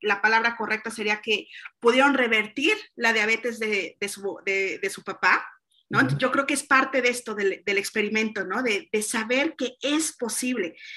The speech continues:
Speaker 1: En ese sentido, ¿qué es algo en su experiencia que ha visto como médico, como hijo, acompañando a su padre en el proceso de revertir la, la diabetes, qué le recomendaría a la gente?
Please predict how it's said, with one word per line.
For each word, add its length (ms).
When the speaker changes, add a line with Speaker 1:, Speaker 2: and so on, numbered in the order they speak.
Speaker 1:
En 220
ese 200
sentido, 640
¿qué 160
es 280
algo 400
en 160
su 120
experiencia 480
que 80
ha 40
visto 320
como 260
médico, 800
como 360
hijo, 760
acompañando 680
a 20
su 320
padre 280
en 100
el 100
proceso 800
de 80
revertir 420
la, 200
la 120
diabetes, 480
qué 120
le 120
recomendaría 580
a 40
la 120
gente? 600